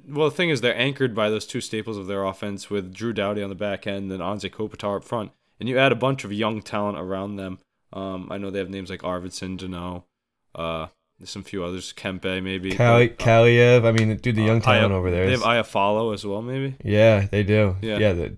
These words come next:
Speaker 1: Yeah.
Speaker 2: they, they, they got a, a lot of young talent over there that, uh, goes unnoticed. That's why I've been really riding that team this year, and they're, they're doing well for me.
Speaker 1: Yeah, biggest. They, they might be the biggest surprise out west, and then, uh, I believe the Stars, the Knights, um, everybody else we kind of expected to be there is there.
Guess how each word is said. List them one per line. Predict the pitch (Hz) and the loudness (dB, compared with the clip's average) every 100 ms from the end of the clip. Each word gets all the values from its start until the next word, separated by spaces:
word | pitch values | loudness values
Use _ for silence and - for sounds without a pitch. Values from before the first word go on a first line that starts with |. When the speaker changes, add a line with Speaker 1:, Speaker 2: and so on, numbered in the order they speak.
| - | -10
Speaker 1:
Yeah. | 107 | -4
Speaker 2:
they, | 107 107 - | 0 0 0
they, | 120 120 | 0 2
they | - 139 | 4 6
got | 143 | 8
a, | |
a | 135 - 117 | 6 4 4
lot | 117 117 | 6 8
of | |
young | 113 113 | 6 6
talent | 107 104 101 | 4 4 4
over | 95 95 | 4 4
there | 98 | 2
that, | 95 95 | 2 2
uh, | 98 95 98 | 2 2 0
goes | - 104 | 0 2
unnoticed. | 101 95 95 92 - | 2 2 0 -2 -2
That's | 92 - | -4 -2
why | 117 | -2
I've | 113 - - - | 4 4 4 2
been | 120 | 2
really | 131 117 | 4 6
riding | 107 101 | 6 4
that | 95 - | 0 -2
team | 95 87 82 - | -2 -2 -6 -6
this | 95 - | -6 -2
year, | 95 | -2
and | 98 101 | -2 -4
they're, | 107 | -8
they're | - 110 | -4 -2
doing | 117 | 2
well | 113 110 | 2 0
for | - | -2
me. | 92 92 _ _ _ _ _ | -6 -6 _ _ _ _ _
Speaker 1:
Yeah, | - 113 | -4 -2
biggest. | 107 147 139 - | 0 0 -2 -2
They, | 131 | -4
they | 120 131 | 0 0
might | 143 135 | 2 0
be | 127 | -2
the | 107 | -4
biggest | 107 107 | -2 -4
surprise | - 101 101 | -6 -6 -4
out | 104 98 | -2 -2
west, | 101 101 - | -4 -4 -6
and | 107 | -8
then, | 107 104 104 | -4 -4 -4
uh, | 101 101 _ _ _ - | -4 -8 _ _ _ -10
I | 107 | -4
believe | 123 107 | -4 -4
the | 101 | -6
Stars, | - - 98 101 98 98 | -6 -2 0 0 0 -2
the | 101 | -6
Knights, | 98 92 95 - - - - | -4 -4 -4 -6 -10 -12 -12
um, | 92 90 90 85 - _ _ _ _ | -12 -10 -10 -14 -18 _ _ _ _
everybody | 110 101 98 | -8 -6 -4
else | 90 - | -4 -8
we | 95 | -12
kind | 90 | -12
of | 87 | -12
expected | - - 82 - | -12 -12 -12 -12
to | 82 | -10
be | 90 | -8
there | 87 85 | -6 -6
is | 87 85 | -8 -8
there. | 90 87 | -8 -8